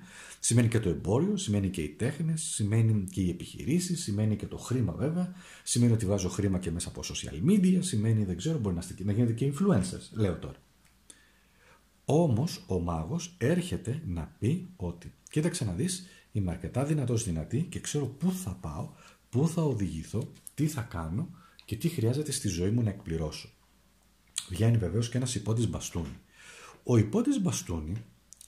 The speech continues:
λοιπόν, είναι μια από τις πολύ δυνατές κάρτες, από τις συγκεκριμένες κάρτες, που και εδώ δηλώνει δύναμη. Εδώ δηλώνει προχωράω, εδώ δηλώνει έχω όλο το δυναμικό να προχωρήσω,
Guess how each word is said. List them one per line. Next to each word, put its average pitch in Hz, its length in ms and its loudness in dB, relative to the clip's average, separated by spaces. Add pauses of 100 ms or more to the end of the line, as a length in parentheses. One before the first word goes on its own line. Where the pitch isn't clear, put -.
(100)
λοιπόν, 87 440 0
είναι 147 200 2
μια 131 120 2
από 147 140 0
τις - 140 -6
πολύ 85 260 2
δυνατές 135 440 0
κάρτες, 85 360 -4
από - 80 -10
τις - 100 -6
συγκεκριμένες 113 480 0
κάρτες, - 500 -8 (320)
που 139 100 4
και 104 140 4
εδώ 107 220 4
δηλώνει 92 540 2
δύναμη. 104 460 2 (640)
Εδώ 101 220 2
δηλώνει 117 300 2
προχωράω, 90 580 -4 (180)
εδώ 101 240 2
δηλώνει 113 500 2
έχω 113 380 -2
όλο 135 400 4
το 160 140 -2
δυναμικό 95 600 -2
να 143 80 0
προχωρήσω, 110 720 -4